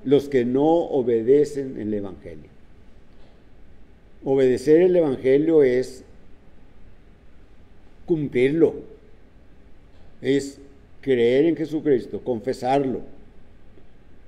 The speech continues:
arrepentirse, arrepentirnos de los pecados y morir al pecado siendo sumergidos en las aguas del bautismo.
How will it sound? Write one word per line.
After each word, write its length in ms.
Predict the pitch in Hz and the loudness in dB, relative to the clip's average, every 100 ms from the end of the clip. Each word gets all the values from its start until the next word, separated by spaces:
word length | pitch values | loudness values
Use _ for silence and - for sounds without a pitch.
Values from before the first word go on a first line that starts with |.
| - - - - - - - - - - - - - | -20 -20 -20 -20 -20 -20 -20 -20 -20 -20 -20 -20 -10
arrepentirse, 1120 | 127 123 123 127 120 113 160 170 151 135 92 - - - | -4 -4 -2 -4 -4 4 6 6 4 0 0 -8 -20 -12
arrepentirnos 1000 | 117 123 123 120 156 180 160 117 90 - - | -6 -4 -4 0 6 6 6 -2 -4 -18 -16
de 80 | 113 | -10
los 160 | 117 - | -10 -10
pecados 460 | 107 110 95 78 - - - - - - - - - - | -12 -10 -12 -14 -20 -20 -20 -20 -20 -20 -20 -20 -20 -6
y 140 | 151 143 | 0 2
morir 540 | 131 123 151 185 160 | 2 4 8 10 8
al 160 | 131 - | 6 0
pecado 600 | 120 139 143 117 110 107 110 - - - | -4 0 0 0 -4 -6 -14 -20 -20 -20
siendo 580 | - 143 143 143 143 143 | -14 -2 2 2 2 0
sumergidos 800 | 139 131 117 104 139 135 127 107 | 2 -2 -2 -4 -4 0 0 -2
en 120 | 104 | -6
las 200 | 101 - | -8 -8
aguas 360 | 123 120 113 101 | -6 -4 -4 -6
del 100 | 101 | -6
bautismo. 540 | 98 92 - 98 - | -8 -10 -8 -10 -10